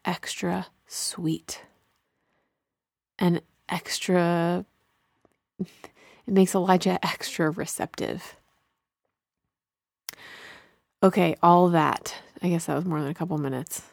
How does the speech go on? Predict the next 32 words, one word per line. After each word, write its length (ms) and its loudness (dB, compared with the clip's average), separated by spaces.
I'm 120 2
not 180 0
sorry. 380 -4
All 200 8
that 340 6
to 140 4
lead 460 6
to 120 0
this 160 2
point 400 -4
of 160 0
invitation. 680 -4
How 340 6
can 240 0
you 160 2
get 380 -6
still? 600 -12
How 240 4
can 260 2
you 180 6
receive 460 -2
this 160 -8
question? 600 -8
Why 420 -2
are 140 -4
you 280 -2
here? 540 -8
And 240 -6
what 320 -8
do 240 0
you 320 0
want? 480 -8